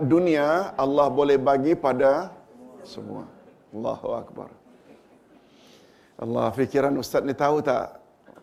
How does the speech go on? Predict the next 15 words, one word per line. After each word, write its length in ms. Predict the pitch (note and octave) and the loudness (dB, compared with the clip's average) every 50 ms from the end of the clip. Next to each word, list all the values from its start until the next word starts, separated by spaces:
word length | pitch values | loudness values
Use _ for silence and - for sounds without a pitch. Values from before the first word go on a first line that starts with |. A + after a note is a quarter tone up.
| - - - B2 | -20 -18 -10 -6
Dah 140 | A#2+ C3 A#2 | -6 -6 -4
sampai 260 | - C#3+ C3+ B2+ C#3+ C3 | -2 -2 0 0 0 0
di 80 | B2+ C3 | 0 -2
Port 240 | - C3+ C3 B2 C#3 | -2 -2 0 0 -2
Dickson. 340 | D3 - - - G2+ F2+ E2+ F2 - _ _ - - - - - - - - - - - - - - - - - - - - - - - - - - - - - - - - - - - - - - - - - - - - - - - - - - | -2 -4 -8 -12 -12 -14 -14 -18 -20 _ _ -20 -20 -20 -20 -18 -16 -16 -14 -12 -12 -12 -12 -12 -12 -12 -14 -14 -14 -16 -16 -18 -18 -18 -16 -16 -16 -16 -16 -18 -18 -20 -20 -20 -20 -18 -18 -18 -18 -18 -18 -18 -18 -18 -20 -20 -20 -20 -20 -12 -8
Dari 160 | B2+ C#3 D#3+ | -4 -2 -2
sini 320 | C#3+ - F3+ F3+ F3+ F3 | -2 -2 -2 -2 -2 0
langsung 400 | E3+ D#3+ D#3 D#3+ D3 D3+ F3 E3 | 2 2 0 0 -2 -2 -2 -2
ke 80 | E3 D#3 | 0 0
Port 240 | C#3+ D3+ D3+ D3 D3+ | 0 2 2 2 2
Dickson. 400 | C#3+ D3 - - F2+ E2+ - - - - - - - - - - - - - - - - - - - - - - - - - - - | 0 -2 -6 -12 -14 -16 -16 -18 -20 -20 -20 -20 -20 -20 -20 -20 -20 -20 -20 -20 -20 -20 -20 -20 -20 -20 -20 -20 -20 -20 -16 -10 -8
Anwar 320 | B2+ C#3+ D#3 E3 D#3+ D3 C#3+ | -4 -2 0 0 0 0 0
Ibrahim 400 | C#3+ C3 - D3+ D3 E3 D#3 D3 | 0 0 0 0 0 -2 -2 -4
kawan 400 | - C3+ C#3+ D3+ D3 C3+ - - | -2 -2 -2 0 -2 -2 -4 -6
Ustaz. 400 | C3+ - - G2+ G#2 - - | -8 -8 -10 -14 -16 -16 -20